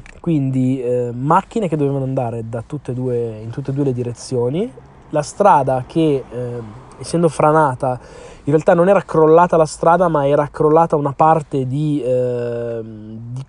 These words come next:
di, di montagna sulla strada stessa, quindi sono dovuti arrivare dei piccoli bulldozer, che non ho idea di dove cazzo fossero, ma sono arrivati,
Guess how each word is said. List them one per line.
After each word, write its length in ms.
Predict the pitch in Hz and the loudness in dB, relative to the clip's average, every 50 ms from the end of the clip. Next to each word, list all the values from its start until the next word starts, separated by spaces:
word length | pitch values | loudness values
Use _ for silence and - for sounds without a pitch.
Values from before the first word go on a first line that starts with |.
| - | -12
di, 260 | 156 147 143 156 165 | -10 -8 -8 -6 -2
di 100 | 151 156 151 | 0 0 2
montagna 680 | 156 160 160 160 156 - 165 160 165 170 170 170 175 | 4 2 2 2 2 2 4 4 4 4 4 2 0
sulla 280 | 170 - - - 143 143 | 0 -2 -2 -2 -2 -2
strada 360 | 135 - - 147 135 127 131 | -2 -4 -4 -4 -2 -2 -4
stessa, 480 | 131 - - 120 107 104 - - - 110 | -6 -6 -8 -10 -10 -10 -12 -12 -14 -12
quindi 320 | - - 151 127 123 120 113 | -6 -4 -4 -4 -4 -6 -8
sono 220 | - 131 127 127 | -8 -8 -6 -4
dovuti 280 | 135 147 165 170 - 156 | -4 -4 -4 -2 -2 -2
arrivare 480 | 143 139 123 117 113 113 120 113 113 | -2 -2 -4 -6 -6 -6 -8 -8 -8
dei 200 | 120 127 127 123 | -8 -8 -8 -8
piccoli 420 | 117 - 175 - - - 160 143 135 | -8 -10 -12 -8 -4 -2 -2 -2 0
bulldozer, 760 | 135 143 147 139 135 123 131 123 127 120 117 127 147 165 135 | 0 0 0 0 0 -2 -2 -4 -4 -4 -4 -4 -6 -6 -6
che 140 | - 127 117 | -8 -10 -8
non 160 | 123 123 135 | -8 -8 -6
ho 40 | 131 | -6
idea 200 | 131 127 139 135 | -4 -4 -4 -4
di 100 | 131 123 | -4 -4
dove 220 | 127 120 117 110 | -6 -6 -8 -10
cazzo 320 | - 123 110 - - - | -12 -14 -14 -16 -16 -18
fossero, 520 | 104 - 98 101 98 - - 139 143 170 160 | -18 -16 -16 -14 -14 -12 -10 -8 -6 -6 -6
ma 120 | 120 113 | -6 -8
sono 220 | 113 - 123 117 113 | -10 -10 -10 -10 -10
arrivati, 580 | 110 107 101 101 95 87 90 - - 175 208 | -10 -12 -12 -14 -14 -14 -14 -8 -6 -6 -6